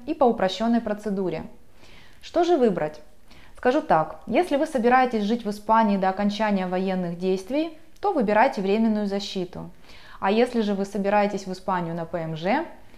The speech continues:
тогда старайтесь получить статус беженца. Кто может запросить временную международную защиту в Испании?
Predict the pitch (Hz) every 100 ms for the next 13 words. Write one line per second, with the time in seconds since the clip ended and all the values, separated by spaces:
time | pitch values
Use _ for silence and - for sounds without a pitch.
0 | - 180 175 214 302 220 196 240 240 -
1 | 202 196 214 202 185 190 196 180 180 170
2 | 165 156 - 160 - - - - - -
3 | - - - - - - - - - 277
4 | 285 247 254 208 214 214 208 311 311 208
5 | 262 269 247 220 202 208 202 208 202 202
6 | 185 185 - 254 254 226 226 - 180 160
7 | 151